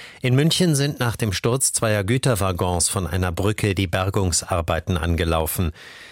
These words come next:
Der Personenverkehr ist nicht eingeschränkt, wie die Deutsche Bahn mitteilte.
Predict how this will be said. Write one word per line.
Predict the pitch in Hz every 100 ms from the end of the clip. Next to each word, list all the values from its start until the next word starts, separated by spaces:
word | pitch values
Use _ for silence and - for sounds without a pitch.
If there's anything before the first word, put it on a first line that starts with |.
| -
Der | 92
Personenverkehr | 90 85 98 110 110 113 - 104 98
ist | 95 -
nicht | 120 - -
eingeschränkt, | 90 82 - 90 82 80
wie | 98
die | 85
Deutsche | 82 80 - 85
Bahn | 82 78
mitteilte. | 78 - 85 78 - 80